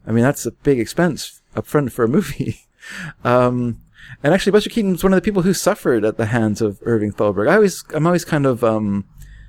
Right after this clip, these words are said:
of, on the fence with Irving Thalberg, because on one hand, I can appreciate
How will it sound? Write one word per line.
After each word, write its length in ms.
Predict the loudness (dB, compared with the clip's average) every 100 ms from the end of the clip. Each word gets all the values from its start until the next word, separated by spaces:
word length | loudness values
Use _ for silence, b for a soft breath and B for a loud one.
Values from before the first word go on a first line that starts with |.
| b b -4
of, 340 | 2 2 0 -8 -18 -20 -20 -20 -18 -16 -10 -4
on 100 | 0
the 80 | 0
fence 340 | 0 -2 0
with 140 | -2 0
Irving 380 | 0 0 -2 -6 -4
Thalberg, 400 | 0 2 0 -2
because 360 | -4 -6 -4
on 80 | 0
one 120 | 2
hand, 160 | 2 0
I 80 | -2
can 180 | -4
appreciate 640 | -4 -2 -2 2 2 2